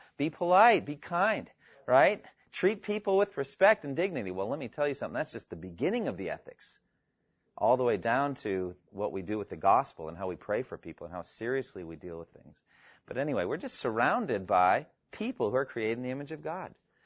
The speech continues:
And if you really meditate on this, I think it can affect how you see people, even total strangers.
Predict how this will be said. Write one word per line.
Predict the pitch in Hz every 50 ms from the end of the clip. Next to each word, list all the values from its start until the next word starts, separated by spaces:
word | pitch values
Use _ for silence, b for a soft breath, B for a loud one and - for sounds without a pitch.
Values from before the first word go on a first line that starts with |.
| b b b b
And | b 120
if | 113 -
you | 131
really | 127 151 190 226 247
meditate | 214 202 220 247 254 247 - - 156 127
on | 123
this, | 117 120 123 -
I | 139 135
think | - 156 160 -
it | 165 -
can | - - 151 143 143 -
affect | - 123 - - - 160 170 - -
how | - 143 131
you | 123 120 123 120
see | - - - 175 180 170
people, | - - 107 98 - 104 98 95
even | 104 120 123 127 120
total | - - 117 107 104
strangers. | 98 - - 113 107 107 101 - - - -